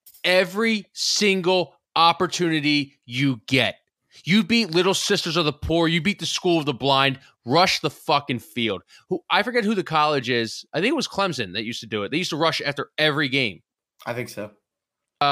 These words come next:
Speaker 1: I, I don't know if they still do it, but, dude, there is no better feeling than being eighteen to twenty-two years old, even, like, twenty-three, even thirty-five, than rushing the field after a big win, after an emotional win, and, of course, after an upset.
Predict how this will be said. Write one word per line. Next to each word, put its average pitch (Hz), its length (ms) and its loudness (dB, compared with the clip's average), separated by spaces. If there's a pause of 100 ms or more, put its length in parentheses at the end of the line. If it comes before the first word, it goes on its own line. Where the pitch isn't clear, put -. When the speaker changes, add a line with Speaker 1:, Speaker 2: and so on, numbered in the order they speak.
(140)
Speaker 1:
I, 143 100 0
I 143 320 -4
don't 175 120 0
know 175 60 0
if 160 60 -6
they 156 80 -2
still 147 240 -2
do 117 180 0
it, 101 100 -10
but, 123 200 -2 (400)
dude, 151 220 -2 (400)
there 214 300 2
is 196 200 -4
no 165 340 2
better 139 440 0
feeling 123 400 -2
than 120 160 -2
being 135 420 0
eighteen 156 440 -4
to 147 60 -6
twenty-two 135 420 -6
years 131 160 -2
old, 139 220 0
even, 254 240 -2
like, 254 140 -4
twenty-three, 214 520 -4
even 269 260 -2
thirty-five, 220 880 0 (420)
than 175 560 -2 (160)
rushing 175 440 2
the 156 60 -2
field 147 280 0
after 127 240 0
a 113 180 -4
big 156 240 2
win, 135 480 0
after 139 220 -2
an 131 80 0
emotional 127 640 0
win, 107 280 -2 (140)
and, 127 220 -8
of - 140 -14
course, 151 360 0
after 117 340 -2
an 107 80 -2
upset. 104 320 -4